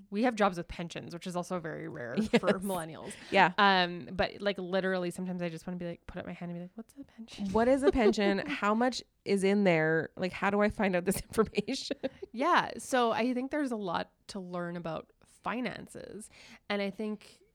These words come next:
Speaker 1: when, you know, you kind of are moving out late or have different priorities, you don't really have to worry about that stuff,
Speaker 2: Mm-hmm.
Speaker 1: um, in a way that maybe a few generations ago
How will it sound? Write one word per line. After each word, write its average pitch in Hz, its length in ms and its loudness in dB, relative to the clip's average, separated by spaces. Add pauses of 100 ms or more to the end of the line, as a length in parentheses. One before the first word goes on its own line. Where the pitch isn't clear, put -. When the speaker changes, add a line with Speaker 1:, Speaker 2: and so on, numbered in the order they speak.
(320)
Speaker 1:
when, 190 500 -8
you 190 200 -8
know, 175 380 -8 (540)
you 190 140 -12
kind 185 180 -12
of 165 140 -12
are 165 340 -8 (220)
moving 185 320 -6
out 160 220 -10
late 175 340 -8
or 180 160 -8
have 165 240 -10
different 170 340 -14 (160)
priorities, 190 840 -6
you 196 120 -10
don't 202 140 -4
really 196 120 -2
have 202 120 -6
to 180 80 -6
worry 160 180 -4
about - 240 -8
that - 160 -10
stuff, - 220 -14
Speaker 2:
Mm-hmm. 190 380 0 (260)
Speaker 1:
um, 160 280 2
in 190 140 -4
a 170 60 -4
way 160 160 -2
that 156 160 -4
maybe 143 440 -8
a 196 40 -8
few 190 120 -12
generations - 560 -10
ago - 300 -12